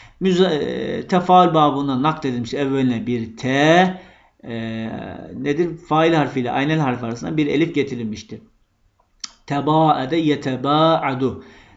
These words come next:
Bunun müzarisi nedir arkadaşlar? Yetebaadu. Diyor ki bütün bu mezitlerde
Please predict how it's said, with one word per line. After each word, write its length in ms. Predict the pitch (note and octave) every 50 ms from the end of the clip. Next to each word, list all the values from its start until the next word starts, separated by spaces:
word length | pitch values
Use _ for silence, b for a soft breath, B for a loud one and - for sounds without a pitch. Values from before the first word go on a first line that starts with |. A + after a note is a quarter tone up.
| B B
Bunun 380 | E3 E3+ F#3 G3 G#3 G#3+ G#3 G3+
müzarisi 560 | F#3 F3 F#3 F#3+ F#3+ F#3 F3 D#3+ E3 F#3+ G3+
nedir 200 | G#3+ F#3 F3 D#3+
arkadaşlar? 500 | D3 C3+ C3+ D3 D3+ F3+ F#3 - - A#3
Yetebaadu. 920 | F#3 D#3 D#3+ E3+ E3+ F3+ E3+ D#3+ D3+ E3+ F3+ F3+ E3+ D3+ C#3 B2 G#2+ A2 G#2 - - b b b b b -
Diyor 300 | - C4+ C#4+ B3 F#3+ -
ki 320 | D3 C#3+ C#3 C#3 C#3 B B B B B B -
bütün 420 | D#3 G3 G#3 - D4 C#4 C4 G#3+
bu 80 | G3+ F3+
mezitlerde 1200 | D#3+ D#3 E3 F3 E3+ F3+ F#3 F#3 F#3 - F3+ F3+ F3+ E3+ D3 B2+ A#2 A#2+ A#2 A#2+ B2+ - -